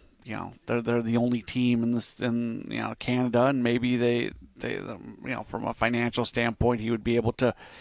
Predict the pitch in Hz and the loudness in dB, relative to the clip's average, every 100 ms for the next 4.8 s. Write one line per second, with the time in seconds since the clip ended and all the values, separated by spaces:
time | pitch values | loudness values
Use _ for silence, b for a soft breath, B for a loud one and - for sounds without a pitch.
0 | B - 135 131 117 113 127 127 123 117 | B 0 4 6 4 4 2 2 2 2
1 | 120 - 123 107 120 120 113 - 123 127 | 2 2 -2 0 4 6 4 2 0 2
2 | 120 120 120 117 120 117 110 104 123 120 | 4 4 2 2 4 4 2 2 2 2
3 | 123 - 113 - 120 120 117 107 120 120 | 0 2 0 2 0 2 0 2 2 2
4 | - 120 113 - 123 110 123 | 4 4 4 2 2 4 2